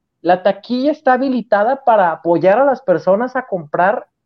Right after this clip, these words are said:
digitalmente, es decir, no están vendiendo en la taquilla. Para que usted,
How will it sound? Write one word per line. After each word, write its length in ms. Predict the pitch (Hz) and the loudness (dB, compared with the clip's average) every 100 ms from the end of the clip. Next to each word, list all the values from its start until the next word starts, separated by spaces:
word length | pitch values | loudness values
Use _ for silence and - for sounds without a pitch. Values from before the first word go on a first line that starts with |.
| _ - | _ -10
digitalmente, 1000 | 160 190 202 190 180 185 185 143 107 127 | -6 -6 -6 -4 0 2 0 -6 -6 -6
es 60 | |
decir, 280 | 185 208 202 | -6 -4 -4
no 140 | 180 226 | -2 -4
están 240 | 240 269 | -2 -2
vendiendo 380 | 269 277 254 247 | -2 -2 -4 -2
en 60 | 247 | -2
la 100 | 220 | -4
taquilla. 480 | 180 - 214 160 - _ _ _ _ _ _ | -6 -8 -6 -6 -10 _ _ _ _ _ _
Para 220 | - 147 151 | -8 -6 -6
que 60 | |
usted, 340 | 156 185 202 | -4 -2 -2